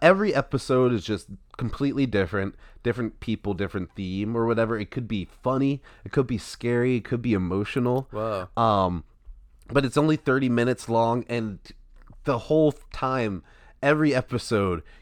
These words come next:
Speaker 1: you're just kinda wondering what's gonna happen.
Speaker 2: That's
Speaker 1: And
Speaker 2: cool.
Speaker 1: it really puts you, like,
Speaker 2: On
Speaker 1: on the
Speaker 2: edge.
Speaker 1: edge of, like, your seat, very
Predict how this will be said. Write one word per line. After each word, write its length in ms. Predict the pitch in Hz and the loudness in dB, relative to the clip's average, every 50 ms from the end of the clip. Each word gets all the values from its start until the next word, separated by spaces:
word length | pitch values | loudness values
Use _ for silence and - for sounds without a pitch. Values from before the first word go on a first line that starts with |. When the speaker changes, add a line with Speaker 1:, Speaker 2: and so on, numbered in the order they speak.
| - | -4
Speaker 1:
you're 100 | - 131 | -4 -2
just 300 | 123 110 143 135 - - | 0 0 -2 -2 -2 -4
kinda 280 | - - 127 120 117 107 | -4 -2 0 0 2 0
wondering 920 | 98 92 87 101 110 113 120 123 120 120 110 101 92 87 87 87 90 90 | 0 -2 0 0 0 2 2 2 2 2 2 0 0 -2 -6 -8 -8 -4
what's 440 | 98 107 110 104 - - - - - - 101 - _ _ - - - - | 0 0 0 0 -2 -6 -20 -20 -20 -20 -20 -20 _ _ -20 -20 -12 -6
gonna 260 | - 123 117 101 90 | -2 0 0 0 -2
happen. 540 | 90 - - 101 101 98 92 - 90 82 76 | -4 -6 -4 -2 -2 -2 -2 -2 -6 -6 -2
Speaker 2:
That's 160 | 87 110 117 | -2 -2 0
Speaker 1:
And 100 | 131 135 131 | 0 0 0
Speaker 2:
cool. 100 | 113 110 | 2 4
Speaker 1:
it 20 | 123 | 6
really 200 | 143 143 143 135 | 6 6 6 4
puts 280 | - - 139 127 - | 2 -2 -2 -2 -2
you, 220 | - 127 117 107 - - - - - - - | 0 0 0 0 -2 -6 -12 -20 -14 -8 -4
like, 180 | 110 107 - | -4 -4 -2
Speaker 2:
On 120 | - 117 113 | 0 0 0
Speaker 1:
on 40 | |
the 60 | 104 101 101 104 | 0 0 0 -2
Speaker 2:
edge. 20 | 110 | 0
Speaker 1:
edge 520 | 110 107 104 104 101 98 95 - - - - - - - _ - | 0 0 0 0 -2 -4 -6 -10 -12 -14 -18 -20 -20 -12 _ -2
of, 240 | 104 104 101 85 104 | 0 0 0 0 -2
like, 180 | 101 - - | -2 -2 -4
your 80 | - 95 | -8 -10
seat, 560 | - - - - - 117 110 107 107 107 - - | -10 -10 -12 -8 -6 -4 -2 -2 -4 -4 -6 -10
very 560 | - 95 95 120 117 117 117 113 90 - 104 | -14 -8 -4 -2 -2 -2 -2 -4 -6 -8 -10